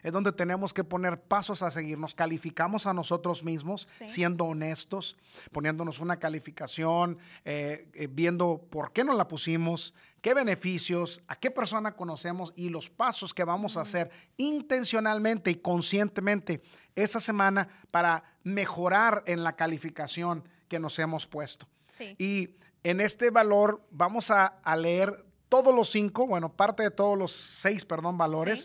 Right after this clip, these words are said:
Speaker 2: Sí.
Speaker 1: pero queremos que ustedes los anoten o los tengan como referencia porque esa es la parte más poderosa que cada valor contiene,
Speaker 2: ¿Qué
Speaker 1: los
Speaker 2: puedo
Speaker 1: pasos a
Speaker 2: hacer
Speaker 1: seguir.
Speaker 2: para poner en práctica este valor? Bueno,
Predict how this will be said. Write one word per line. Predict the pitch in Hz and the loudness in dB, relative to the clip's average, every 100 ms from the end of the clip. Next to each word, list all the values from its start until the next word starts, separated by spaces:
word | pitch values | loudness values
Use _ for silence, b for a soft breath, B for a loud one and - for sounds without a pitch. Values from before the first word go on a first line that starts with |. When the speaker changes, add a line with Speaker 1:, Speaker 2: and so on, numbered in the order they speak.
| - | -10
Speaker 2:
Sí. | - - - - | -20 -20 -10 -2
Speaker 1:
pero | 175 | 0
queremos | 180 190 254 226 | 2 2 2 -2
que | |
ustedes | 190 233 233 | 4 6 6
los | 233 208 | 6 4
anoten | 190 190 196 220 208 | 4 4 4 4 4
o | 180 | 4
los | 160 | 2
tengan | - 180 185 202 202 B B B | 2 2 4 2 2 B B B
como | 180 180 | 0 4
referencia | 175 175 175 190 214 | 4 4 2 2 0
porque | 190 175 175 175 - | -2 -4 -4 -2 0
esa | 208 240 | 0 2
es | |
la | 220 196 | 2 4
parte | 214 - 196 | 4 2 0
más | 185 208 220 | 4 4 4
poderosa | - 226 208 185 185 - 180 - b b b | 0 0 2 2 0 0 -2 -4 b b b
que | 165 160 - | -2 -2 0
cada | - 226 247 220 | 4 6 6 4
valor | 180 185 185 180 | 2 0 -2 -4
contiene, | 180 160 160 151 135 | -6 -6 -6 -6 -6
Speaker 2:
¿Qué | 269 | -6
Speaker 1:
los | - | -4
Speaker 2:
puedo | 311 302 | 0 0
Speaker 1:
pasos | 320 302 | 0 0
a | |
Speaker 2:
hacer | 277 254 | 0 0
Speaker 1:
seguir. | 233 175 | -2 -4
Speaker 2:
para | 220 | -4
poner | 220 233 233 | -4 -6 -4
en | 262 | -6
práctica | 254 247 247 254 247 | -6 -6 -6 -8 -10
este | 233 - 226 | -10 -10 -10
valor? | 208 196 202 | -10 -10 -8
Bueno, | 220 294 392 | -6 -6 -6